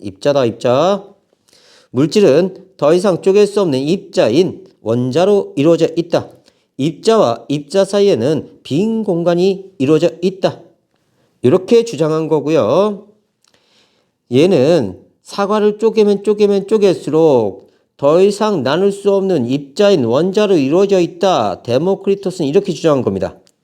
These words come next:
공기를 압축하면 공기 입자 사이가 가까워지는 것이다. 이렇게 주장한 게 데모크리토스. 아리스토텔레스의 연속설인데요.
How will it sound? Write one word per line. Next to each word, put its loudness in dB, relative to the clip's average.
공기를 2
압축하면 -2
공기 0
입자 0
사이가 0
가까워지는 0
것이다. -2
이렇게 0
주장한 0
게 0
데모크리토스. -2
아리스토텔레스의 0
연속설인데요. -2